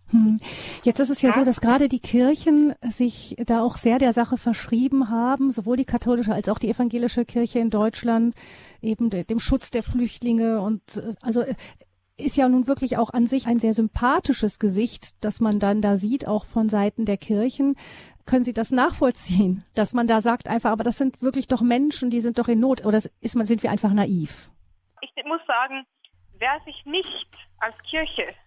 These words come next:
Speaker 2: und Christ für den Schutz der in Deutschland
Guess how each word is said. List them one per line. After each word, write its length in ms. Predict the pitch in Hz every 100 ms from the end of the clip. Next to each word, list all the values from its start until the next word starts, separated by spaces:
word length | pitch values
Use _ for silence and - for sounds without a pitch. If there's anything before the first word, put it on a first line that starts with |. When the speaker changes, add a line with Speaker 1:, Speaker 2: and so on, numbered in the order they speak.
| _ -
Speaker 2:
und 200 | 240 -
Christ 200 | 294 277 - _ - _ _ _ _ _ -
für 100 | 254
den 200 | 240 247 _ - -
Schutz 160 | 349 - - - _ -
der 180 | 240 240
in 160 | 240
Deutschland 560 | 247 294 - 285 277